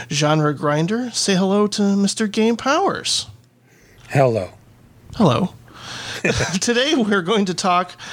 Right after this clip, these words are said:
Speaker 1: about another Italian filmmaker, since we, uh, we all covered in the past, gosh, I don't know, even know how long ago now, um, Mario Bava and Dario Argento. And, uh, let me tell you,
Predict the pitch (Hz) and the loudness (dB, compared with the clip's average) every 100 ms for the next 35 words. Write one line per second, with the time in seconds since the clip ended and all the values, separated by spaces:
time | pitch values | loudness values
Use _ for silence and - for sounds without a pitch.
0 | - - - - 165 175 170 185 185 262 | -12 -12 -10 -2 2 2 2 2 2 4
1 | 330 233 208 180 170 156 175 160 160 185 | 2 2 2 2 2 2 2 2 2 0
2 | 175 180 160 180 175 165 156 151 165 196 | 0 0 0 2 2 4 4 2 2 0
3 | - 233 220 214 202 190 - - - 196 | 0 -2 0 2 0 -4 -10 -20 -6 0
4 | 208 - 226 165 175 - - 175 185 135 | 0 2 2 2 2 0 -4 0 0 0
5 | 156 170 151 170 147 135 170 151 131 131 | 0 0 0 0 2 2 2 2 0 -2
6 | 135 127 131 127 127 131 151 147 147 143 | -4 -4 -4 -2 -2 -2 -2 0 0 0
7 | 131 - 143 160 175 160 143 147 147 147 | -4 -6 0 2 4 4 2 2 2 2
8 | 143 - 135 127 151 147 143 - 131 131 | 2 0 -4 -4 0 0 0 -2 -4 -4
9 | 139 156 127 113 - - - - - - | -4 -4 -2 -2 -4 -8 -14 -14 -14 -16
10 | - - - 139 131 127 127 123 - 311 | -16 -8 2 4 4 4 2 2 0 0
11 | 339 302 190 123 | 0 0 0 -2